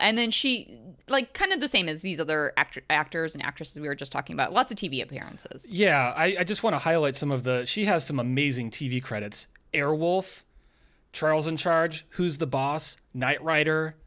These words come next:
Speaker 2: Simon and Simon. My God.
Speaker 1: I'm glad you brought those up.
Speaker 2: Yeah.
Speaker 1: Yeah, I'm glad that you listed those. And, uh,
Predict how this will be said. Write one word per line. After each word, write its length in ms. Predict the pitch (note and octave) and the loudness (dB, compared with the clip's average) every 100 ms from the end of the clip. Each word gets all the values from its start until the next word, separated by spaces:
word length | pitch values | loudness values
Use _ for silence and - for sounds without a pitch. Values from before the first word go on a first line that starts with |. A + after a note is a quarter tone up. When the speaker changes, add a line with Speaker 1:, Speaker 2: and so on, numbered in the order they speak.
| - | -10
Speaker 2:
Simon 360 | - C#3+ D3+ | 0 2 4
and 120 | D3+ C3+ | 2 0
Simon. 580 | D3+ C#3 D3 D3+ D#3 D#3 _ _ _ - _ | 0 2 2 0 -2 -6 _ _ _ -20 _
My 160 | F3 B2+ | -10 -10
God. 480 | - B2+ B2 F#2 - _ _ - - _ | -8 -8 -8 -10 -18 _ _ -20 -20 _
Speaker 1:
I'm 140 | C4+ B3+ | 2 4
glad 240 | C4+ A3 | 4 2
you 80 | G#3+ | 0
brought 220 | F#3 E3+ | 0 2
those 180 | E3 D#3 | 0 0
up. 300 | A#2+ - _ - | -4 -4 _ -4
Speaker 2:
Yeah. 240 | D#3+ A2 A2 | 0 0 2
Speaker 1:
Yeah, 160 | F3 C3 | 4 6
I'm 160 | G#3 | 4
glad 360 | G#3+ G#3 G3 F3+ | 4 2 2 0
that 180 | G3 - | 0 0
you 140 | F3+ | -2
listed 320 | E3+ E3+ E3+ | -2 -4 -2
those. 500 | E3 D#3+ E3 E3 - - - - _ | 0 2 0 -2 -10 -18 -20 -20 _
And, 600 | - F3 E3+ E3 E3+ E3 F3+ | -2 2 2 0 -2 -4 2
uh, 540 | E3 D#3+ D3+ C3 A#2 | 4 4 2 0 -8